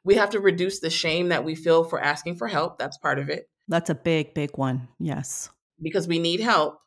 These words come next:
Speaker 2: Yeah.
Speaker 1: And we feel like, "I can afford to do this. I ca-, or, or, I can't afford it, so I should just do it." Or,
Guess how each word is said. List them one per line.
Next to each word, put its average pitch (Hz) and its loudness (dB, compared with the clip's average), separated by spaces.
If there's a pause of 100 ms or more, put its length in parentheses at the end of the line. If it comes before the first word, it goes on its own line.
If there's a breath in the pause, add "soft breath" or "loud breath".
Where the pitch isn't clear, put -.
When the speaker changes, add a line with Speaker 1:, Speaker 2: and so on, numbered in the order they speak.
Speaker 2:
Yeah. 151 -2
Speaker 1:
And 165 4
we - -4
feel 185 6
like, 165 4
"I 151 6
can 185 -2
afford 208 2
to 196 -8
do 190 0
this. 190 2
I 156 2
ca-, - -6
or, 165 6
or, 208 8
I 175 6
can't 240 0
afford 185 2
it, 170 -2
so 160 -6
I 160 6
should 165 -4
just 156 -6
do 175 4
it." - 0
Or, 190 4